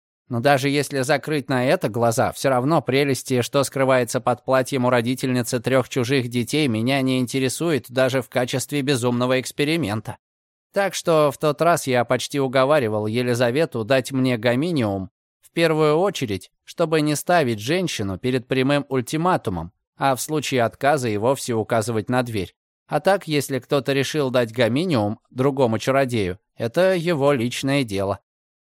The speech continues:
Любой человек, теоретически, даже простец, может вдруг взять и попроситься. Главное, чтобы на нём не висело других препятствующих клятв или каких-нибудь долгов. В общем, их дело заявить, а моё молча выслушать.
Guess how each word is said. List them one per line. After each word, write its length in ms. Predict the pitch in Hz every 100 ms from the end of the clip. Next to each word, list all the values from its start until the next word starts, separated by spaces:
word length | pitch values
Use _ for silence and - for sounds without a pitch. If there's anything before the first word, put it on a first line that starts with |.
| -
Любой 380 | 151 156 160 156
человек, 480 | 151 143 143 185
теоретически, 800 | - 127 131 127 170 - 117 -
даже 320 | 113 127 117 113
простец, 560 | 123 117 - 156 170
может 320 | 139 127 117
вдруг 300 | 101 120 117
взять 380 | 98 113 120 127
и 40 | 104
попроситься. 720 | 117 - 117 - 170 - - _ _ _ _
Главное, 460 | 185 190 180 160 147
чтобы 300 | - 147 147
на 100 | 139
нём 220 | 156 139
не 100 | 127
висело 420 | 123 - 147 123
других 380 | 120 120 127 -
препятствующих 880 | 120 110 131 123 - 123 113 117 -
клятв 460 | 139 147 165 -
или 180 | 131 117
каких-нибудь 720 | 113 127 135 120 131 120 120
долгов. 480 | 113 143 143 82 - _ _ _ _ _ _ _
В 180 | 170 170
общем, 440 | 202 - 175 160
их 180 | 160 147
дело 440 | 139 170 170 120 113
заявить, 560 | 131 143 139 190 160
а 180 | 110 101
моё 420 | 113 110 123 151
молча 420 | 117 131 127 131
выслушать. 600 | 123 175 - 104 - -